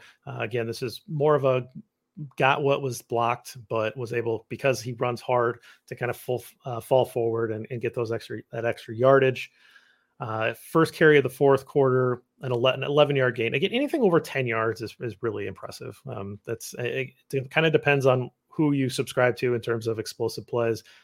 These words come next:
A lot of people believe that a ten-yard run is an explosive play. It's a first down, even if it's on a first down and ten. So,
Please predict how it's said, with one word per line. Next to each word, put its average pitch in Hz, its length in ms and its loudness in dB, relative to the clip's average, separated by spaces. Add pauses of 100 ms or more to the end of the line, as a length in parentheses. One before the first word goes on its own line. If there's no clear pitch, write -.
(120)
A 131 40 -8
lot 120 140 4
of 117 60 -4
people 117 340 -4
believe 110 340 -4
that 107 120 -4
a 101 40 -6
ten-yard 107 380 -2
run 104 180 -2
is 104 100 -6
an 104 100 -8
explosive - 440 -12
play. 107 220 -10 (140)
It's - 100 -16
a 120 60 -16
first - 260 -4
down, 107 320 -4 (320)
even 113 200 -2
if 107 100 -4
it's - 100 -6
on 117 100 0
a 110 40 -2
first - 340 -6
down 107 240 -6
and 101 80 -10
ten. 107 320 -4 (260)
So, 117 440 -6